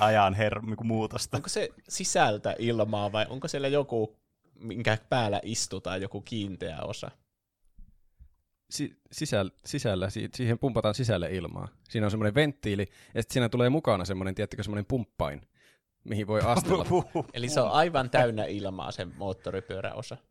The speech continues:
Speaker 3: Kyllä.
Speaker 2: No
Speaker 3: Mutta
Speaker 2: me-
Speaker 3: mä luulen, että sitä säilytettäisiin siellä mummolan vintillä tyhjänä.
Speaker 1: Mutta entäs siihen
Speaker 2: Niin.
Speaker 1: tulee reikä?
Speaker 3: Ei siihen voi tulla reikiä. Se on
Speaker 1: Ahaa.
Speaker 3: kestävää,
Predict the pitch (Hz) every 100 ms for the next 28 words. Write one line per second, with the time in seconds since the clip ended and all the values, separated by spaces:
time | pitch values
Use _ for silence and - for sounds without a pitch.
0 | _ _ _ _ _ _ - 104 85 85
1 | _ _ - 123 120 135 131 165 131 107
2 | 113 113 127 117 104 98 - 101 104 101
3 | 107 92 87 95 90 - 82 90 - 82
4 | 85 - _ _ _ _ _ _ - 98
5 | - 120 - 104 90 85 82 95 85 80
6 | - - _ _ _ _ - _ _ -
7 | 104 95 95 90 87 82 92 82 90 87
8 | - 95 - - _ _ _ - 117 -
9 | 127 117 107 92 92